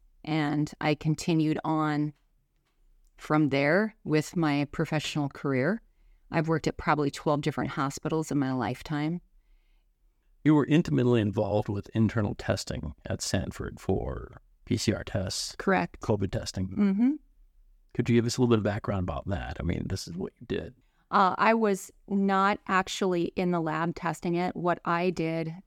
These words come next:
Speaker 1: because my emphasis is on regulatory compliance coding, so what I did was I would set up events for the testing to take place.
Speaker 2: What makes a person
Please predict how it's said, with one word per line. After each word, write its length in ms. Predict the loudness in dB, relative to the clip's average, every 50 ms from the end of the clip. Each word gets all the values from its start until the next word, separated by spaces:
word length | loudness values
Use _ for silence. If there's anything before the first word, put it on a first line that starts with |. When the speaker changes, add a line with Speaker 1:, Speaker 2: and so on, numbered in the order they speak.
| _ -2
Speaker 1:
because 580 | 0 0 0 0 0 -2 -2 0 -2 -4 -6 -12 _ _ _ -2
my 220 | 0 0 0 2
emphasis 500 | 0 0 0 0 -2 -2 -2 -2 -2 -2
is 120 | -4 -4 -4
on 240 | -4 -4 -4 -4 0
regulatory 800 | 2 2 2 4 2 2 0 0 -2 -2 -2 0 2 2 2 0
compliance 920 | 0 0 -2 -2 -2 -2 -2 -2 0 2 2 2 0 0 -2 -6 -10 -16 -16 -18 _ _ _ _ _ _ _ _ -20 -20 _ _ _ -16
coding, 460 | -6 -2 0 2 2 4 2 2 0 -2 _ _ _ _ _ _ _ _ _
so 200 | -2 2 2 2
what 220 | 4 2 2 2
I 140 | 4 2 2
did 320 | 2 2 2 2 2 2 2
was 240 | 0 0 0 -2 -2
I 120 | -2 -2 0
would 160 | -2 -2 -2
set 180 | -4 -2 -2
up 140 | -2 -4 -4 -4 -4
events 640 | -4 -2 0 -2 -2 -2 -4 -6 -10 -12 -12 -12 -14 -16 _
for 360 | _ 0 2 4 6 6 4
the 100 | 2 0
testing 480 | -2 -2 -2 -2 -2 -2 -2 -2 -2 -2 -2
to 180 | -2 -4 -4
take 320 | -2 -4 -6 -6 -6 -8 -8
place. 500 | -6 -6 -6 -6 -8 -12 -14 -16 -16 -18 -20 -20 -20 _ -20 _ _ _ _ _ _ _ _ _ _ _ _ _ _ _ _ _ _ _ _ _ _ -20 _ -20 -20 -20 _ _ _ _ _ _ _ -2
Speaker 2:
What 200 | 2 2 4 4
makes 180 | 2 2 2 2
a 60 | 0
person 600 | 2 0 0 2 2 2 2 0 0 0 -4